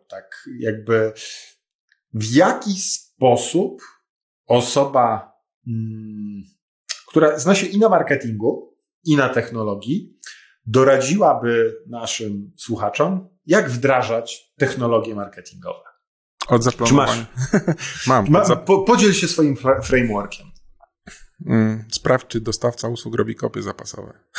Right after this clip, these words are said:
Speaker 1: Dobra, to mam jeden checkbox z tej twojej procedury. Sprawdziłem,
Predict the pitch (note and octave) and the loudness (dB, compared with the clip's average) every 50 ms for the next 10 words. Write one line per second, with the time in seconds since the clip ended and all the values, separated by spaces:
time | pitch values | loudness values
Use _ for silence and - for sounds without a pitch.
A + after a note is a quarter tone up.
0 | - - - - - - - - - - - - - - - - - - - - | -8 -6 -8 -10 -10 -12 -12 -12 -12 -12 -12 -4 0 0 0 0 0 -4 -10 -14
1 | - - - - - - - - - - - - - - - - - - - C3+ | -14 -18 -20 -18 -16 -14 -14 -14 -16 -18 -20 -20 -20 -20 -20 -20 -18 -4 0 2
2 | C3+ G#2+ - G#2 - C3+ D3 E3 E3+ E3+ D#3+ D#3+ D#3+ C#3+ D3+ D3 D3 - - - | 2 2 2 0 -2 0 2 2 4 4 4 4 4 4 2 0 0 -2 -2 -2
3 | D#3+ C#3+ B2+ A2 A#2+ B2 B2 - - - - - - - - C3 B2+ B2+ B2+ - | -2 -2 -2 0 -2 -2 0 -2 -6 -6 -6 -6 -2 2 2 4 4 4 2 0
4 | - B2+ A#2+ A#2+ A#2+ A#2 A#2 A#2 A#2 - - _ _ - C#3 C#3+ D3+ C#3+ D3 - | 2 2 2 2 2 0 -2 -4 -6 -12 -18 _ _ 0 4 4 4 4 4 4
5 | C#3 C3 A#2 A2+ G#2 G2 G2 G2 - _ _ _ _ _ _ _ _ _ - - | 2 2 0 -2 -6 -6 -10 -14 -20 _ _ _ _ _ _ _ _ _ -10 -6
6 | - - C#3+ D3 C3+ A#2+ A#2+ A2+ G#2 | 0 2 2 2 2 2 0 0 0